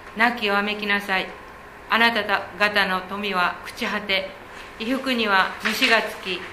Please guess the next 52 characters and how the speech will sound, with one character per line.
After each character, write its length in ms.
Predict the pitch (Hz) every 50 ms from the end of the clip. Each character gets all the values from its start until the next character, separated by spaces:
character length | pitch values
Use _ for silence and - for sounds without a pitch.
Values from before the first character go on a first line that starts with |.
| - - - - - - -
金 220 | - 285 285 285 277
銀 240 | 269 269 262 240
も 120 | 233 226 220
錆 240 | - 226 214 226 233
び 60 | 226
て 80 | 226 214
し 140 | - - 208
ま 140 | 202 196
い 80 | 196 190
ま 140 | 185 185 185
す。 60 | 185 - - - - - - - - - -
あ 80 | - 233
な 120 | 254 262
た 140 | 262 262 240
方 260 | 226 220 214 214 202
は、 280 | 190 190 190 190 190 190 - - - - - - - -
こ 100 | - 311
の 120 | 311 269 240
終 200 | 220 - - 214
わ 140 | 233 240 240
り 100 | 240 240
の 160 | 233 233 233
時 260 | 233 226 226 226 233
の 120 | 226 220 214
た 160 | 214 202 196
め 100 | 196 190
に 160 | 190 202 202
宝 520 | 202 208 208 208 240 226 226 226 220 220 220
を 120 | 214 - - - - - - -
蓄 380 | - 233 233 233 269 254 247 240
え 100 | 233 226
た 100 | 226 208
の 120 | 196 185 180
で 120 | 175 180
し 80 | 180 -
た。 160 | - 180 - - - - - - - - - - -
ご 100 | - 233
覧 220 | 240 254 262 254 240
な 100 | 240 233
さ 180 | 233 233 208 185
い。 80 | 170 - - - - - - - - - - -
畑 440 | - - - - 262 262 262 254 226
を 80 | 208 196
借 300 | 208 214 214 226 240 247
り 100 | 240 233
入 100 | 220 220
れ 60 | 220
た 240 | 214 208 196 190 196 - - - - - -
労 220 | 214 226 226 220
働 200 | 220 208 196 196
者 140 | 196 196 180
に、 140 | 180 185